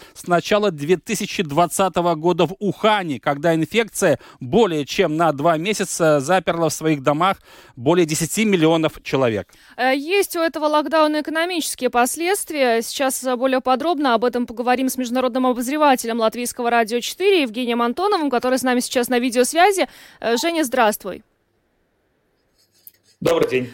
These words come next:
Speaker 2: Ну, кажется, в последнее время мы вообще забыли про ковид девятнадцать, но тут, как гром среди ясного неба, этот масштабный локдаун в Шанхае.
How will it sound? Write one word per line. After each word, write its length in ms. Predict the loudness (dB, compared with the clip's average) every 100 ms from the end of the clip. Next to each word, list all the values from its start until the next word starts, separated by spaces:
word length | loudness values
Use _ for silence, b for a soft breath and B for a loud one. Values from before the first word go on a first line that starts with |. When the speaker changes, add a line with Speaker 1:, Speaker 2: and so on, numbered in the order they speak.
| -10
Speaker 2:
Ну, 80 |
кажется, 320 | -4 -2 -2 -4
в 60 |
последнее 480 | -2 -2 -2 -2 -2
время 260 | -2 -2 -2
мы 160 | -2
вообще 400 | 0 0 0 -2
забыли 400 | 0 0 -2 -4
про 160 | -4 -4
ковид 360 | -2 -2 -2
девятнадцать, 840 | -8 -4 -4 0 2 2 -2 -8 -2
но 240 | 2 2
тут, 240 | 0 -4
как 180 | 0 -2
гром 260 | 0 0 0
среди 320 | -4 -8 -4
ясного 420 | 0 0 0 0
неба, 380 | 0 0 -2 0
этот 280 | 0 -2 -2
масштабный 600 | -2 0 2 0 0 0
локдаун 640 | 0 -2 0 2 2 0 -6
в 40 |
Шанхае. 840 | -4 -2 -2 -2 0 2 0 -4